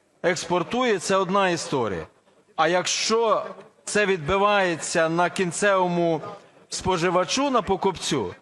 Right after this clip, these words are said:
це зовсім інша річ. Я, е, звертаюся до голови комітету. Чи правда, що в разі ухвалення цього законопроекту ціна на, ціни на,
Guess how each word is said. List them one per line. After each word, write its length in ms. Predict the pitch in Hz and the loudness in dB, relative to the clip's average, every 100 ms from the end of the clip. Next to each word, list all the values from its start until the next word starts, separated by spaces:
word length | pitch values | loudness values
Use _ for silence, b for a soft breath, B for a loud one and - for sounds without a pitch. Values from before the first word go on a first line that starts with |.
| _ _ _ _ | _ _ _ _
це 180 | - 180 | -4 -2
зовсім 480 | 143 214 233 247 214 | 0 0 0 -2 -2
інша 360 | 180 190 196 196 | -2 -2 -2 0
річ. 400 | 175 107 - - - - _ _ _ _ _ _ _ _ _ _ _ _ _ _ | 0 -2 -8 -14 -20 -20 _ _ _ _ _ _ _ _ _ _ _ _ _ _
Я, 400 | 107 180 247 254 - | -2 0 2 2 2
е, 360 | 214 208 202 - | 2 2 0 -2
звертаюся 960 | 165 160 202 196 226 214 196 - 185 | -4 0 -2 2 2 4 2 0 -2
до 460 | 160 170 175 170 165 | 0 0 2 2 0
голови 520 | - 135 175 185 190 | 0 0 2 2 0
комітету. 640 | - 170 160 156 220 180 151 | 0 -2 -2 0 0 0 -2
Чи 160 | 170 | -4
правда, 680 | 147 220 247 202 147 165 - - - _ _ | -2 0 2 2 2 0 -4 -18 -20 _ _
що 240 | - 180 | -4 0
в 60 | 165 | 2
разі 260 | 196 180 185 | 2 2 -2
ухвалення 520 | 170 185 190 180 175 | 0 2 2 2 0
цього 240 | - 175 | 0 0
законопроекту 960 | 156 160 165 160 170 202 220 - 143 107 - _ _ _ _ _ _ _ _ | 0 -2 -2 -2 0 0 0 -2 -4 -4 -8 _ _ _ _ _ _ _ _
ціна 420 | - 214 202 190 | -2 0 2 2
на, 280 | 180 190 175 | 0 0 -4
ціни 520 | - - 220 185 170 | -4 -2 0 2 2
на, 520 | 165 175 170 156 143 | 2 2 4 2 0